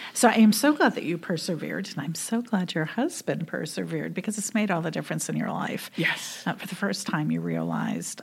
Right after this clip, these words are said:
Speaker 1: "I am loved for who I am, for who I was created to be." And there's so much freedom in that. Um, and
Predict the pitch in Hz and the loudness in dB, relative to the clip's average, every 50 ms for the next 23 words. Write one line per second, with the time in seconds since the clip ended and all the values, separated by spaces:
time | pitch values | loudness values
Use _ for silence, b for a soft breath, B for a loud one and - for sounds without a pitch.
0 | - - 214 226 247 269 240 226 247 262 175 143 135 - - - - - 180 160 | -4 2 6 8 10 10 10 8 6 4 2 0 -4 -10 -12 -12 -6 -4 -4 -2
1 | 185 180 175 170 170 - - - - 196 196 - 196 180 175 185 175 175 175 - | -2 -2 -2 -2 0 0 -2 -2 -2 -4 -2 -2 -2 -2 0 -2 -2 -4 -6 -8
2 | - - 180 170 175 175 185 180 - - 185 175 180 175 - 175 180 175 - 208 | -6 -4 -4 -2 -2 -2 -4 -6 -4 -6 -6 -4 -2 -2 -2 -2 -2 -2 -4 -6
3 | - - 175 185 196 190 - - 254 247 254 240 - - - - - - 190 208 | -4 -2 0 0 0 0 0 2 2 4 4 2 2 0 -8 -8 -6 0 2 4
4 | 262 320 - 349 208 151 143 156 - - - - 101 101 - - - B B B | 4 4 4 4 4 4 2 0 -2 -2 -2 -4 -4 -4 -6 -8 -10 B B B
5 | B B B B B B B 190 185 196 180 165 170 175 175 190 - - - - | B B B B B B B 0 2 2 2 2 0 0 0 -2 -4 -4 -20 -20
6 | - - - 226 233 226 233 233 220 208 | -10 2 6 8 10 10 12 10 10 8